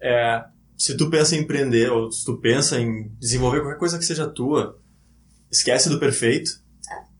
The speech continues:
Speaker 1: Esquece. Enquanto tu estiver agarrado em relação a uma expectativa da perfeição, eu garanto que tu vai ficar parado, tu vai procrastinar, tu vai ficar naquela masturbação mental que não sai do lugar,
Speaker 2: Ah.
Speaker 1: que acha que tá avançando porque tá assistindo um vídeo no YouTube a respeito de empreendedorismo, por exemplo.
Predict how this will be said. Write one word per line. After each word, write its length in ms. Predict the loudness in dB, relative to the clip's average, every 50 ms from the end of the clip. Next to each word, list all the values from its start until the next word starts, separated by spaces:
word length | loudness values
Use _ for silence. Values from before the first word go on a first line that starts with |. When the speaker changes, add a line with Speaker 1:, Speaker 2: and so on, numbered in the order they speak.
| _
Speaker 1:
Esquece. 600 | -4 -2 0 0 2 2 2 2 2 0 0 -4 _
Enquanto 320 | -14 -6 -4 -2 -2 -2
tu 60 | -4 -6
estiver 220 | -6 -2 0 2
agarrado 680 | 4 4 4 4 4 2 2 4 6 6 6 6 4 2
em 40 | -2
relação 360 | -2 -2 -2 -2 -2 -2 -2
a 20 |
uma 80 | -4 -4
expectativa 600 | -6 -4 -4 -6 -4 -2 -4 -4 -4 -2 -2 0
da 140 | 0 0 -2
perfeição, 600 | -2 -4 -2 -2 0 0 0 0 -2 -4 -6 -10 _ _ _ _ _ _ _ _ _ _
eu 100 | 0 2
garanto 320 | 4 4 4 4 2 0 -4
que 60 | -4
tu 80 | 0
vai 100 | 0 0 0
ficar 200 | 2 2 2 2
parado, 380 | 2 2 2 2 2 0 -2 -8 -16 -20 _
tu 60 | -8 -2
vai 160 | -2 -2 -2
procrastinar, 480 | -2 -4 -4 -4 -4 -2 -2 -2 -2 -2
tu 60 | -2
vai 80 | -4 -6
ficar 160 | -2 -2 -2
naquela 260 | -2 -2 -4 -4 -4
masturbação 540 | -4 -4 -6 -6 -4 -2 -2 -2 -2 -2 -4
mental 420 | -4 -6 -2 2 4 4 4 4
que 120 | 2 -2 -4
não 120 | -4 -4
sai 220 | -2 0 0 0
do 60 | 0 -2
lugar, 420 | -2 -2 0 0 0 0 -2 -4
Speaker 2:
Ah. 220 | -12 -14 -14 -14 -10 -4
Speaker 1:
que 100 | -2 0
acha 180 | 0 0 -4
que 80 | -6 -2
tá 120 | 0 0
avançando 460 | 0 0 0 -2 -2 -2 -2 -2 -4 -6
porque 180 | -6 -6 -4
tá 100 | -2 -2
assistindo 260 | -4 -2 -4 -4 -4 -4
um 40 |
vídeo 220 | -4 -4 -4 -4 -4
no 120 | -4 -6 -8
YouTube 280 | -6 -4 -4 -2 0 -2
a 40 |
respeito 340 | -2 -4 -2 -4 -4 -4 -4
de 80 | -8 -10
empreendedorismo, 580 | -8 -6 -6 -4 -2 -2 -2 -2 -4 -6 -10
por 140 | -12 -10 -10
exemplo. 200 | -10 -10 -12 -16